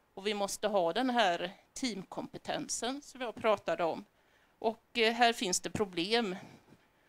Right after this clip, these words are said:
Både att det inte alltid finns tiden, det är väldigt pressat i primärvården på många håll. Man har korta tider, man ska klara av många, det blir väntetider annars.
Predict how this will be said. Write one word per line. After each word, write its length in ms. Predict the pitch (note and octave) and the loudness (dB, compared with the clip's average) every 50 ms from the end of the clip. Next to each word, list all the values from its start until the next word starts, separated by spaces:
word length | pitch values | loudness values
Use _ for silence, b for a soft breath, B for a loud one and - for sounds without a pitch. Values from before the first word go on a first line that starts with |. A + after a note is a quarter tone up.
| B B | B B
Både 480 | - A3 A#3 G#3 G3 G3 G3 G3+ G3+ - | -6 -4 0 0 2 2 2 2 2 2
att 180 | G#3 G3+ - | 0 -2 0
det 160 | - G#3 G3 | -2 -2 -2
inte 380 | - - A3 G#3 F3+ - - F#3 | 0 -2 -4 -4 -4 0 2 4
alltid 360 | F#3 F3 F3 - - F3+ F3+ | 4 4 2 -2 -8 -8 -8
finns 540 | - - F3+ F3 G#3 G#3+ - - - - - - - _ _ | -8 -8 -6 -6 -6 -4 -4 -4 -4 -4 -6 -14 -20 _ _
tiden, 540 | - - G3+ F3 D#3+ D#3 - G#3+ C#4+ D4 B3+ | -6 -4 -4 -4 0 4 4 6 6 6 4
det 60 | A3+ | 2
är 60 | A3+ | 2
väldigt 280 | A#3 A3+ G3 F3 - - | 2 2 2 0 -6 -4
pressat 760 | - F#3+ F#3 - - - E3+ G#3+ B3+ - _ - - - b b b b b b b b b | -4 -4 -2 -2 -4 0 0 -2 -2 -2 _ -12 -12 -12 b b b b b b b b b
i 80 | _ A#3+ | _ -8
primärvården 580 | - - B3+ C4 B3+ B3+ A#3+ A#3 A#3+ A#3+ A#3+ A#3+ | -6 -2 0 2 4 2 4 2 0 0 0 -2
på 80 | C4+ | 0
många 280 | B3+ B3+ B3 A#3+ A3+ A#3 | 2 2 2 2 2 2
håll. 300 | A#3 A#3 A#3+ B3 B3+ B3+ | 2 2 2 2 0 -2
Man 160 | B3+ B3 A#3+ | -4 -2 -2
har 80 | A#3 A#3+ | -2 0
korta 380 | - C4 B3+ - _ - G3+ | 0 0 0 0 _ 0 0
tider, 400 | G3+ - - B3 A#3 F#3+ G3 G#3 | 0 0 -4 -6 -4 -4 -6 -6
man 160 | A3 A3 G#3+ | -4 -4 -6
ska 160 | - - G3+ G3 | -6 -8 -14 -14
klara 320 | - - G#3+ G3+ G3 G3 | -4 0 0 2 2 0
av 60 | G3+ | 0
många, 520 | G#3 G#3 A3 G#3 F3+ E3+ E3+ F3 F#3 F#3+ F#3+ | 0 0 0 0 -2 -4 -2 0 0 -2 -2
det 180 | F#3+ G3 F#3 | -4 -6 -6
blir 380 | F3 F#3 F#3 F#3 F3+ F3+ E3+ - - | -6 -8 -8 -6 -6 -6 -8 -2 -2
väntetider 680 | G#3+ G3+ F#3 D#3+ - - - - F#3 E3+ - F3+ F3 | 0 0 0 -6 -10 -14 -12 -10 -10 -8 -8 -4 -4
annars. 600 | F3+ E3+ E3+ F3+ F3 D#3+ F#3 C#4+ - - - - | -2 -2 -4 -4 -4 -2 -2 -2 -2 -4 -8 -10